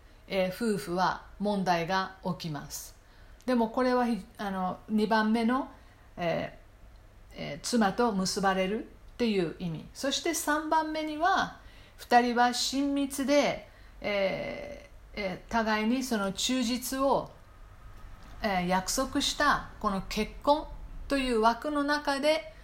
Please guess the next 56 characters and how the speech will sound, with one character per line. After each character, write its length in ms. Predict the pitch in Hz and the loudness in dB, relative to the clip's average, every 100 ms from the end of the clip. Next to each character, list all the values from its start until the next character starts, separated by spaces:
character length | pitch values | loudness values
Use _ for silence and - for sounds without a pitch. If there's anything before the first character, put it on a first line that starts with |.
| - | -8
肉 220 | 196 196 - | -4 -4 0
体 260 | 185 175 | 2 2
関 260 | - 185 175 | 0 -4 -4
係 200 | - 160 | -4 -6
を 100 | 156 | -4
持 200 | 180 247 | 0 0
ち、 260 | 285 - - - - - - | -2 -6 -10 -18 -20 -18 -8
そ 180 | - | -2
し 120 | 254 - | 0 -2
て 280 | 311 311 - | -4 -6 -4
一 120 | 196 | -6
体 320 | - 185 175 | -4 -2 -2
と 120 | 160 160 | -4 -6
な 140 | 151 | -6
る。 60 | 151 - - - - - - - - - - - - - - | -10 -16 -20 -20 -20 -20 -20 -20 -20 -20 -20 -20 -20 -12 -2
で、 280 | 254 240 - | 0 0 -2
一 120 | 214 | -8
体 360 | - 202 208 226 | -4 0 0 0
と 120 | 247 | -2
い 120 | 240 | 0
う 60 | 220 | 0
の 140 | 202 | 2
は、 360 | 220 220 - - | 4 4 0 -4
先 220 | 208 190 | -4 -2
ほ 60 | |
ど 60 | 208 | -2
言 160 | 190 185 | -2 -4
っ 20 | |
た、 180 | - - - | -8 -12 -6
た 140 | 311 | 0
だ 220 | 359 285 190 | 2 2 0
肉 240 | 202 190 | -2 0
体 240 | 220 220 | 4 4
が、 400 | 220 254 170 - - - - - | 6 6 6 2 -8 -20 -20 -14
そ 160 | - 196 | -8 -4
の、 260 | 170 135 - - - - | -4 -6 -10 -20 -20 -14
え 340 | 175 - - - | -10 -10 -12 -8
ー、 40 | |
セ 160 | 190 240 | 0 2
ッ 40 | |
ク 80 | 226 | 2
ス 140 | - | 0
を 100 | 190 | 0
し 120 | 185 - | 0 2
て 320 | 277 175 - | 2 2 0
肉 180 | 175 180 | -4 -4
体 200 | 196 196 | -2 0
的 220 | 214 220 | -2 -2
に 80 | 294 | -2
結 260 | 220 180 170 | -2 -2 0
ば 140 | 175 | 2
れ 100 | 180 | 2
る 140 | 220 | -2
と 100 | 233 | -2
い 220 | 226 202 | -2 0
う、 100 | 185 | -2